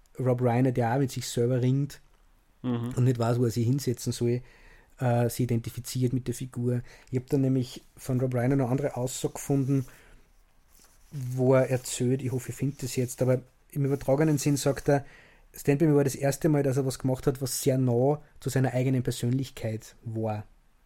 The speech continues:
Speaker 1: künstlerisch. Und es war anders als das, was sein Vater jemals gemacht hat. Es war melancholisch irgendwie und es war so Nostalgie drin, Sentimentalität. Und er war sehr, sehr nervös und er hat sich nämlich gedacht,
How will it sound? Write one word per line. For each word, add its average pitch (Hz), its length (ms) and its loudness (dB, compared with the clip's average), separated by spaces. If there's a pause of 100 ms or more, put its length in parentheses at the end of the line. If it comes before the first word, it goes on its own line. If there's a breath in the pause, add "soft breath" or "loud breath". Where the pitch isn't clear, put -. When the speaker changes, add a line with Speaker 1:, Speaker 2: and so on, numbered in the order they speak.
(120)
Speaker 1:
künstlerisch. 123 720 -4 (1000 soft breath)
Und 123 560 0 (880)
es 131 160 -2
war 135 120 0
anders 147 260 2
als 143 100 0
das, 131 160 -4
was 123 120 -4
sein 131 100 -2
Vater 123 440 -4 (640)
jemals 123 340 0
gemacht - 340 -8
hat. 104 280 -12
Es - 180 -12
war 120 280 0 (340)
melancholisch 131 760 0
irgendwie 135 680 -2
und 113 240 -6
es 123 180 -10
war 117 120 -4
so - 100 -8
Nostalgie 117 500 -6
drin, 143 220 -4
Sentimentalität. 120 960 -2 (960 loud breath)
Und 131 160 2
er 127 60 4
war 123 80 2
sehr, 127 180 2
sehr 139 100 6
nervös 135 540 2
und 117 120 -2
er 117 40 2
hat 113 80 -2
sich 131 80 -2
nämlich 123 240 0
gedacht, 131 320 -2